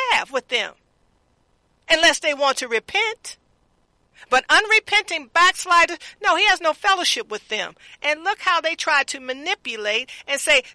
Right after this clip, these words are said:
"Do it for your name's sake." And they already admit that their sins do what? They testify against them. They're guilty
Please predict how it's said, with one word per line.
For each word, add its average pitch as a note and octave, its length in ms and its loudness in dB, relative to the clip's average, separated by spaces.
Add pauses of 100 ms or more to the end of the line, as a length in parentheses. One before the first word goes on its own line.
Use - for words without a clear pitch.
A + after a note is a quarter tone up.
(140)
"Do E4+ 220 -2
it D#4+ 120 -6
for D4 200 2
your D#4 220 4
name's B3 420 0
sake." - 480 -6 (2000)
And D#4 120 0
they D#4+ 120 2
already E4 500 4
admit D4+ 400 0 (240)
that C4 220 -2
their C4+ 160 2
sins C#4 420 -2
do C#4+ 160 -8
what? C4+ 300 2
They C4 120 2
testify C#4+ 760 0
against C#4+ 480 -2
them. G3+ 240 -4 (580)
They're B3+ 240 2
guilty C#4+ 640 -4